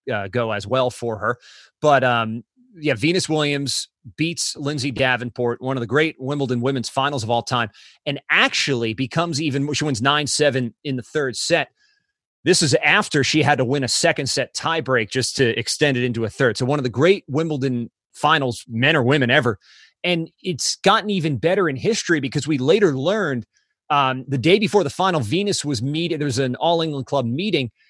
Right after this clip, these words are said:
and Venus was in that meeting taking an active role, speaking up, uh, for equal pay, the equal prize money for women.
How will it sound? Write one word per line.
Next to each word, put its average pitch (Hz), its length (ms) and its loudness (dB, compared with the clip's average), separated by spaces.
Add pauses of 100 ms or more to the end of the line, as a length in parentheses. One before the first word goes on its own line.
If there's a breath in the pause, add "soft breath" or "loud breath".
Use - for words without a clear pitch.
(200)
and 139 200 0
Venus 170 480 -2
was 139 480 -2 (100)
in 196 180 4
that 135 200 2
meeting 135 540 -2 (400)
taking 156 300 2
an 131 80 2
active 143 340 -2
role, 156 240 6
speaking 160 480 -2
up, 147 180 0 (120)
uh, 127 320 4
for - 260 -6
equal 139 320 -4
pay, 127 500 2
the 131 220 -2
equal 135 160 -4
prize 170 360 0
money 131 200 -2
for 117 160 -6
women. 123 420 0